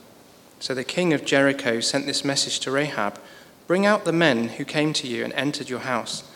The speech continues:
because they have come to spy out the whole land." But the woman had taken the two men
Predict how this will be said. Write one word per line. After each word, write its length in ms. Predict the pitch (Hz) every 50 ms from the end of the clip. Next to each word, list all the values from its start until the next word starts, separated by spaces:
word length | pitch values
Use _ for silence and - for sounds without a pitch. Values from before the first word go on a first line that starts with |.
| - - - - - - - - -
because 200 | - - 131 117
they 100 | 131 120
have 160 | 120 131 -
come 260 | - - - 156 151 147
to 100 | - -
spy 260 | - - - 135 127
out 160 | 123 127 -
the 140 | 131 117 117
whole 160 | 131 127 127 123
land." 440 | 123 127 123 113 110 110 120 - - - - - - - - - - - - - - - - - - - - - - - - - - - - - - - - - - - - - - - - - -
But 120 | - 165 156
the 60 | 160
woman 480 | 160 196 196 180 165 160 165 185 - - - - - - -
had 180 | - 165 165 -
taken 320 | - 180 170 165 - 147
the 80 | 135 127
two 260 | - - - 180 165
men 360 | 160 151 123 104 101 107